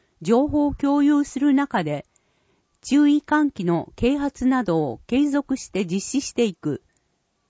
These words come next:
また、より多くの方に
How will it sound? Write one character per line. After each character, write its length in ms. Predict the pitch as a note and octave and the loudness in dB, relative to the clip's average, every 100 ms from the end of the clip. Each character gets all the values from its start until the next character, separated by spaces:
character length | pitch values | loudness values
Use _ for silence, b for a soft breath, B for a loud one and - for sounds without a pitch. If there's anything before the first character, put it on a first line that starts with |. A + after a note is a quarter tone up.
| _ | _
ま 140 | E3 | -8
た、 280 | G3 G3+ G3+ - _ _ | -4 -6 -6 -10 _ _
よ 180 | - A3+ | 0 2
り 140 | C#4 D4+ | 4 4
多 180 | D#4 D4+ | 2 0
く 120 | G3+ | -2
の 140 | G3+ | -2
方 300 | - G#3+ F3+ | -2 -4 -4
に 200 | D#3+ C3+ | -4 -6